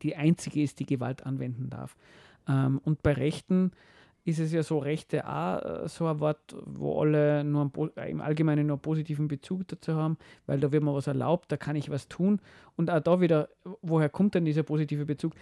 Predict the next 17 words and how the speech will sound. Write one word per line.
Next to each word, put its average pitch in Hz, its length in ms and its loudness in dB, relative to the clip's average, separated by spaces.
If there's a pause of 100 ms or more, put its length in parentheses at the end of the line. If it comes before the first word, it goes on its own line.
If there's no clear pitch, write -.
(120)
Weil 143 100 -2
man 139 100 2
sehr 165 400 2
viele 185 140 2
Beispiele 151 580 0
auch 160 220 -2
aus 147 140 -6
Zeitungen 160 440 0
und 143 120 -2
Co. - 180 -2
kennt, 165 340 -2 (320)
ähm, 151 360 2 (280)
wie's 165 380 2
woanders 156 920 2
zugeht, 139 420 -4 (180)
wo 151 100 2
man 151 300 2